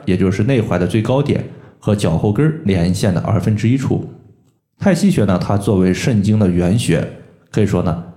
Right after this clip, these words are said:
是肾经的一个第一要穴，也毫不为过。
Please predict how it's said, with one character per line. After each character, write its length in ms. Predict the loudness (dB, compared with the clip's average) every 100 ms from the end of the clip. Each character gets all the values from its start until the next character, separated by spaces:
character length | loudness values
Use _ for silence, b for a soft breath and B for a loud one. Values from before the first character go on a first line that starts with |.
| -20
是 320 | -10 -2 0
肾 320 | 0 0 0 0
经 180 | 0
的 80 | 0
一 140 | 0 0
个 540 | 0 0 -2 -6 -6
第 240 | 0 2 4
一 40 |
要 200 | 2 0
穴， 240 | 0 -4 -6 -14 -20 _ _ _ _
也 160 | -2 -2
毫 180 | 0 -2
不 160 | 0
为 140 | 0 0
过。 580 | -2 -2 -4 -12 -20